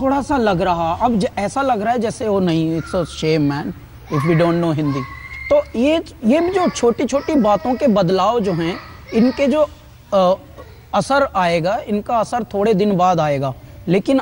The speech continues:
आज बीज बो दिए गए हैं, तो ये तो बहुत ज़रूरी चीज़ है।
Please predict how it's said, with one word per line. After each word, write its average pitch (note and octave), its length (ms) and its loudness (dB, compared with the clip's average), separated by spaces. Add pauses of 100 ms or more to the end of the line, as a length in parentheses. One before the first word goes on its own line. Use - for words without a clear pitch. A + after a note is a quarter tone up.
आज A3 380 4 (220)
बीज G3 320 4
बो F#3+ 220 2
दिए G3 240 2
गए F3 320 0
हैं, C#3+ 420 -6 (360)
तो B3+ 60 -2
ये B3+ 60 -2
तो D#4+ 80 -2
बहुत C#4+ 420 0
ज़रूरी G#3 420 4
चीज़ E3 300 -4
है। D#3 140 -4